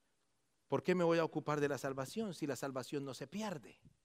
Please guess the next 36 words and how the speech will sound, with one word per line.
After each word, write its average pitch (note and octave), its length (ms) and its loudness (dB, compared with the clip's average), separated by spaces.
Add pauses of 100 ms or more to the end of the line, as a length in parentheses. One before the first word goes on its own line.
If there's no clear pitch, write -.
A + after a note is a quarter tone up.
(1400)
Algunos E3 320 2
dicen, F3 340 -6 (320)
"La D#3 160 -2
salvación D#3+ 720 -6 (180)
sí - 220 -6
se D3+ 160 -4
pierde". F#3+ 500 -8 (1000)
La C#3+ 100 4
Escritura, G3 500 2
cuando F3 240 2
tú F3+ 120 -2
haces F3 300 -8
todo G#3 220 -6
un A3 80 -2
estudio, G#3+ 400 -6
te D3+ 80 -8
vas C#3 160 -8
a E3 60 -12
dar D#3+ 160 -8
cuenta E3 240 -6
de C#3 100 -2
que C#3+ 80 -2
la B2+ 80 0
salvación D3 600 -8 (920)
no C#3+ 200 -6
se G3 120 -6
pierde. F#3 400 -8 (920)
Porque D3 220 -4
la C3+ 100 -2
persona F#3 340 -4
que - 140 -10
recibió C3+ 460 -8
a - 20 -12
Jesús D3+ 680 -14
de B2 100 -6
verdad A2 640 -12